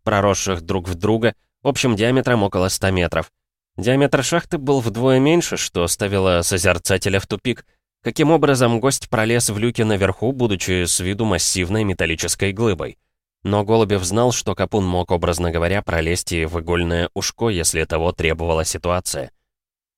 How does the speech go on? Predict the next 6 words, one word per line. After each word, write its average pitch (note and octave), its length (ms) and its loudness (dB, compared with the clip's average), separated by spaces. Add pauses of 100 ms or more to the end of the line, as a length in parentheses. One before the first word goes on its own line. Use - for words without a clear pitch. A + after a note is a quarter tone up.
(140)
"Вив?" — F2+ 400 -6 (340)
проворчал E2 480 0
Ведерников. E2 600 -2 (500)
Голубев A2 500 -2
услышал F#2+ 440 -2
спутника. E2 600 -4